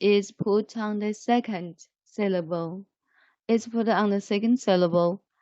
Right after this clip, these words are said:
Then, then identify. Identify. And then F Y Y also pronounced like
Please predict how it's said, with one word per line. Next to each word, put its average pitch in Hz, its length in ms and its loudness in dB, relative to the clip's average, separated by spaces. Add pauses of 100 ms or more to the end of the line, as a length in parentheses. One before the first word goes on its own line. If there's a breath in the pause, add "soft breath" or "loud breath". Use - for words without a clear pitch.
(260)
Then, 185 760 2 (440)
then 185 360 0 (100)
identify. 196 1040 0 (540 soft breath)
Identify. 196 1000 0 (340 loud breath)
And 220 200 4
then 233 280 6
F 262 260 0
Y 190 460 4
Y 175 580 2
also 226 500 0
pronounced 175 600 -6
like 175 220 -10